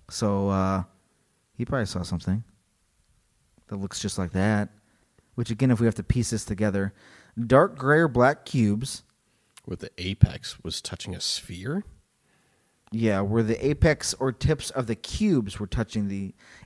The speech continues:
Speaker 1: inside of that sphere. So the, there was a, it's a clear ball
Speaker 2: Mm-hmm.
Speaker 1: with cubes inside of it that were touching the, uh,
Speaker 2: The sphere.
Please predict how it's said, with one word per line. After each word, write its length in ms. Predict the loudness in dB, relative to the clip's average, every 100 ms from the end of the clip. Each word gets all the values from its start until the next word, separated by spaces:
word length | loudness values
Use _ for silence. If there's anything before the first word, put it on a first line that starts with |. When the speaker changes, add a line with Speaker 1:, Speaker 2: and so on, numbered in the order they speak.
| -4
Speaker 1:
inside 480 | 0 0 2 2 2
of 80 |
that 180 | 0 -4
sphere. 560 | -6 -8 -6 -6 -6 -12 -18 -20 _ -8
So 440 | -2 0 0 -4 -8
the, 80 | -6
there 160 | -2 -2
was 140 | 0
a, 80 | -4 -8 -10
it's 180 | -4
a 180 | -4 -4 -8 -8
clear 300 | 0 2 4
ball 600 | 6 6 4 0 -4 _ _ -10
Speaker 2:
Mm-hmm. 300 | -8 -8 -8 -10 -12 -18 -12 -10
Speaker 1:
with 160 | -10
cubes 340 | -2 0 0 -2
inside 320 | -2 -4 -6
of 140 | -8
it 160 | -10 -12 _ _ _ _ _ _ _ _ _ _ _ _ _ -20 _ _ _ _ _ _ _ _
that 100 | -10
were 80 | -10
touching 400 | -10 -12 -8 -6
the, 260 | -6 -6 -6
uh, 140 | -6 -8 -12 _ _ _ _ -16
Speaker 2:
The 60 |
sphere. 460 | -14 -12 -14 -16